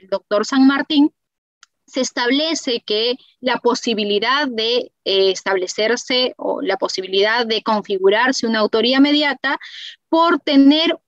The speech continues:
un aparato de poder jerarquizado que yo voy a emplear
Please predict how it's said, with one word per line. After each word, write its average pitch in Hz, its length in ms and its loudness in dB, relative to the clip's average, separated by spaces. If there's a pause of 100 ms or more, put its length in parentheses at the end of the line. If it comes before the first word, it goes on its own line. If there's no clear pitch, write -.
un 294 320 4
aparato 269 1160 -2
de 214 240 -4
poder 233 720 2
jerarquizado 254 1300 0
que 220 180 2
yo 254 220 2
voy 277 240 2
a 254 100 -2
emplear 233 1000 -2